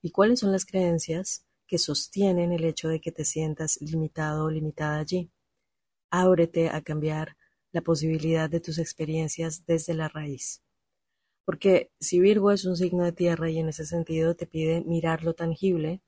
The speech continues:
de nuevo, el cuerpo, la rutina, el trabajo, la cotidianidad, los hábitos,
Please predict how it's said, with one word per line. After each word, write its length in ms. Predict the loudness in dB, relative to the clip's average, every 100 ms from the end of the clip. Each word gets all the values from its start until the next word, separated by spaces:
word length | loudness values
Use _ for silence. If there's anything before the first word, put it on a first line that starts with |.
| _
de 80 | -4
nuevo, 380 | 0 0 -2 -4
el 100 | -6
cuerpo, 300 | -6 -6 -2
la 140 | -2
rutina, 420 | -4 -8 -4 -2 -2
el 80 |
trabajo, 640 | -6 -6 -2 -2 -2 -4 -4 _ -4
la 140 | -4
cotidianidad, 920 | 0 0 2 0 0 0 2 2 2
los 260 | 0 -2 0
hábitos, 640 | 2 0 0 -4 -4 -6